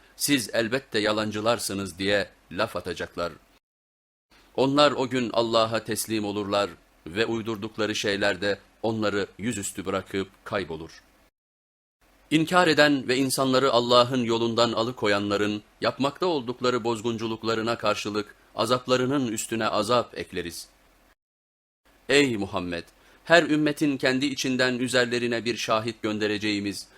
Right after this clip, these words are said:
seni de onların üzerine bir şahit olarak getireceğimiz günü düşün. Sana bu kitabı her şey için bir açıklama, doğru yolu gösteren bir rehber, bir rahmet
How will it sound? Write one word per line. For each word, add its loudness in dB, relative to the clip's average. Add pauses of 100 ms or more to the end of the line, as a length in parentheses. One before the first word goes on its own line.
(120)
seni 2
de 4
onların 0
üzerine -2
bir -2
şahit 0
olarak 0
getireceğimiz -2
günü -2
düşün. -10 (260)
Sana 2
bu -6
kitabı -2 (240)
her 2
şey -2
için -2
bir 0
açıklama, -2 (260)
doğru 2
yolu -2
gösteren 0
bir -4
rehber, 0 (320)
bir -2
rahmet 0